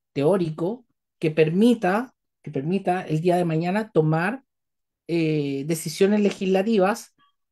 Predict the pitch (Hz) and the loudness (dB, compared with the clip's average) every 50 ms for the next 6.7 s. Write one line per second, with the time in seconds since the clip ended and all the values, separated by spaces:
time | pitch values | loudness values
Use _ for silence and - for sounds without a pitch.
0 | _ _ _ _ _ _ _ _ _ _ _ _ _ _ _ _ _ _ _ _ | _ _ _ _ _ _ _ _ _ _ _ _ _ _ _ _ _ _ _ _
1 | - 175 156 - 226 226 233 202 202 - - 233 269 277 269 - 240 214 208 208 | -4 -4 2 4 4 4 4 2 -2 -6 -2 2 2 2 2 0 -2 -2 -2 -2
2 | 202 185 190 185 - - - - 190 185 185 185 - 190 180 170 170 165 156 - | -2 -2 -4 -4 -6 -8 -6 -4 -2 -2 -2 -2 -2 0 0 0 0 -4 -6 -4
3 | - 156 151 147 143 135 139 - 196 202 202 190 185 185 170 170 190 226 226 233 | -4 -2 -2 -2 -2 -4 -2 -2 0 0 2 2 2 2 2 4 4 4 4 4
4 | 220 226 - 165 151 - 147 143 - _ 151 139 127 - - 120 - - - 120 | 2 -2 -6 -8 -8 -8 -10 -12 -10 _ -4 -4 -4 -4 -8 -12 -14 -12 -8 -4
5 | 143 139 139 156 208 240 214 190 185 180 170 156 156 160 160 165 156 156 151 151 | 0 2 2 4 6 6 6 4 4 2 2 2 2 2 2 2 2 0 0 -2
6 | 147 143 - 151 143 - - 185 180 170 170 190 208 | -2 -4 -6 -10 -6 -2 0 2 2 2 2 0 -4